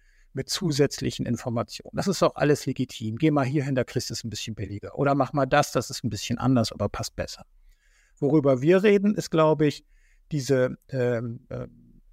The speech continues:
den Funnel, äh, gefährdende, na, gefährden ist irgendwie, oder den, den Funnel umkehrende oder anders, äh, ausrichtende, äh, Werbung,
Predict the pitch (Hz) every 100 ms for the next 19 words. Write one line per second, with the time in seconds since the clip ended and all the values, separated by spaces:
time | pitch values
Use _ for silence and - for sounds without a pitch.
0 | - - 135 127 - 190 196 185 170 170
1 | - 147 143 147 139 151 - - 196 202
2 | 170 156 139 127 123 - 110 113 - -
3 | 139 123 135 131 127 120 123 120 131 123
4 | 127 - 175 170 165 196 196 - 165 151
5 | 147 143 135 135 147 175 156 - - -
6 | 147 135 131 131 160 - 147 - - 131
7 | 123 120 123 123 120 120 123 143